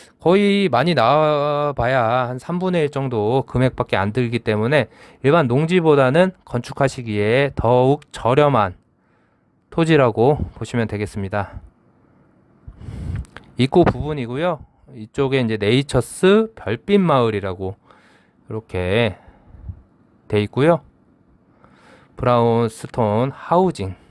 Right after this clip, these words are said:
여기가 아무래도 분양했던 그런 상호 같습니다. 이제 단지 내 초입은 아주 넓게 돼 있습니다. 아, 도로 가운데도 중앙선도 그려져 있고요. 쭉 이렇게 차가 한 세 대가 나란히 될 정도로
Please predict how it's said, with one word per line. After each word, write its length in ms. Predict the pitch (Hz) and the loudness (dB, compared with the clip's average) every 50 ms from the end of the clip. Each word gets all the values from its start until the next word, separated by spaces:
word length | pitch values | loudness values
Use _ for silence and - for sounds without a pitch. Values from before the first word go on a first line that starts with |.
| _ _ _ - | _ _ _ -12
여기가 480 | 117 110 123 127 135 131 127 123 101 92 | -8 -6 -4 0 2 2 2 2 2 0
아무래도 460 | 104 123 139 131 123 110 110 117 117 | 0 0 0 0 0 2 2 2 2
분양했던 1120 | - - - 139 143 143 139 135 135 131 127 131 165 156 _ 135 113 110 117 143 156 127 | 2 0 0 0 -4 -4 -4 -4 -4 -4 -4 -6 -8 -8 _ -6 -6 -4 -6 -6 -8 -10
그런 320 | - - 110 113 110 107 | -12 -10 -8 -6 -6 -6
상호 320 | 107 - - 156 170 165 139 | -4 -2 0 2 2 2 2
같습니다. 640 | 117 107 - - 127 120 113 101 98 98 110 - - _ _ _ _ _ _ _ - _ - - - - - - - - _ _ _ _ _ _ _ _ _ - - - - - | 0 -4 -4 -4 -4 -4 -2 -2 0 -2 -2 -2 -6 _ _ _ _ _ _ _ -20 _ -20 -20 -20 -20 -20 -20 -20 -20 _ _ _ _ _ _ _ _ _ -10 -10 -10 -8 -8
이제 560 | 143 147 143 160 160 156 151 156 156 151 147 - - - _ _ _ | -8 -2 2 2 4 4 4 4 2 2 0 -4 -18 -20 _ _ _
단지 380 | - - 135 151 143 143 170 | -4 -2 -2 -2 0 -2 0
내 140 | 170 165 156 156 | 2 2 2 0
초입은 600 | - - 190 185 180 170 160 156 185 202 208 190 - | 0 0 2 4 4 4 2 4 2 2 2 0 -2
아주 400 | - - - 127 135 139 - 147 | -10 -4 -2 -2 -2 0 -2 0
넓게 440 | 120 120 135 156 151 - - 156 139 | 2 2 2 2 0 -2 -2 0 0
돼 120 | 127 120 | 2 0
있습니다. 540 | 117 110 - 110 107 101 98 95 107 107 - - - - - - - - - | -2 -4 -4 -6 -6 -6 -4 -2 -2 -4 -4 -6 -14 -16 -16 -14 -12 -10 -8
아, 240 | 107 101 101 101 101 | -8 -6 -6 -8 -8
도로 500 | - - 117 123 123 120 117 117 117 110 | -6 -4 -2 0 0 2 2 2 0 0
가운데도 600 | - - 113 123 123 113 110 107 110 139 147 123 - | 0 0 0 0 0 0 -2 0 0 0 0 0 -2
중앙선도 580 | - - 131 123 127 123 117 120 120 113 104 107 | -6 -4 -2 0 0 0 0 0 -2 -2 -2 -4
그려져 360 | - - 110 113 107 - 101 | -6 -4 -4 -4 -4 -4 -6
있고요. 380 | 92 90 - 123 135 156 151 147 - - - - - - - _ _ _ _ _ | -6 -6 -2 2 2 2 2 0 -4 -20 -20 -20 -20 -20 -20 _ _ _ _ _
쭉 320 | - 180 180 185 175 165 | -4 -2 0 0 2 0
이렇게 340 | 160 160 156 - 156 143 139 | 0 -2 0 0 2 2 2
차가 400 | 135 - - 175 160 175 170 160 | 0 0 -2 0 2 2 2 2
한 140 | 151 151 147 | 2 0 -4
세 300 | 139 - - 175 180 180 | -10 -6 -4 -4 -4 -2
대가 460 | 170 175 170 165 160 180 190 190 175 | 0 0 0 0 0 0 0 0 0
나란히 480 | 123 107 107 113 127 135 135 135 135 131 | 0 -2 -2 0 2 0 0 0 -2 -4
될 200 | - - 107 110 | -4 -4 -8 -8
정도로 720 | - - 120 120 123 110 107 104 117 139 160 170 185 | -4 -4 -4 -2 -2 -2 -4 -2 0 0 2 0 0